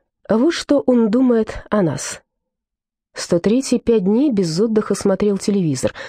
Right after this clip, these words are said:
У него только одна просьба. Ему нужна маленькая капсула для записи зоологических феромонов о пальцах. Летиция переглянулась со своими товарищами. «Этот муравей превращается в настоящего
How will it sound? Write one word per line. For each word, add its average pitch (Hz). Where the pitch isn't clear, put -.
У 165
него 269
только 302
одна 269
просьба. 180
Ему 196
нужна 294
маленькая 254
капсула 196
для 185
записи 247
зоологических 240
феромонов 233
о 226
пальцах. -
Летиция 269
переглянулась 220
со 254
своими 254
товарищами. 165
«Этот 180
муравей 175
превращается 208
в 247
настоящего 208